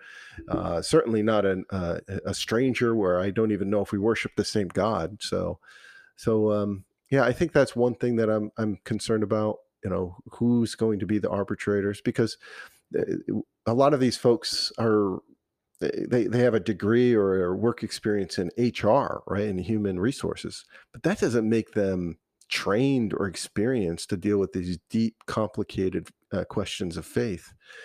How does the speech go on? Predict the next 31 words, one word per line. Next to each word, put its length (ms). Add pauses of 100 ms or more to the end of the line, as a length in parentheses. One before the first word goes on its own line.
(480)
Um, 500
and 100
then 120
lastly, 500
I 80
think 160
it's 80
just 320
worth 460 (120)
mentioning 560
that, 220 (160)
uh, 220 (720)
I, 80 (260)
i-, 180
if, 340
if 280
someone 320
does 220
have 200
a 40
religious 500
exemption, 480
they 100
shouldn't 400
just 220
be 100
relying 540
on 120
what 220
their 160
church, 720